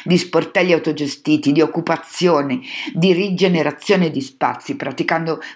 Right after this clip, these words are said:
transfemminismo e antispecismo. Contrastiamo la visione centrificata che vede la presenza degli alberi negli spazi urbani come un problema di sicurezza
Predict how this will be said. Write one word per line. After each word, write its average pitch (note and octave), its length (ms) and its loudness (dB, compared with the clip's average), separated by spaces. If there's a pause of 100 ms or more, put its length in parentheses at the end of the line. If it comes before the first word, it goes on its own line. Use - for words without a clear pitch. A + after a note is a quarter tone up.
transfemminismo D#3+ 1120 0
e D#3 120 2
antispecismo. A#2 1000 -4 (360)
Contrastiamo E3 920 0 (220)
la C3+ 80 0
visione D#3+ 460 2
centrificata C#3+ 840 0
che C3+ 120 -4
vede C3+ 260 2
la C#3 80 2
presenza C#3 600 0 (280)
degli D#3 340 4
alberi D#3 520 2
negli C#3 180 4
spazi D#3+ 400 -4
urbani D#3 380 2
come C#3+ 220 2
un D#3 120 2
problema E3+ 460 2
di C#3 120 -4
sicurezza D3 720 0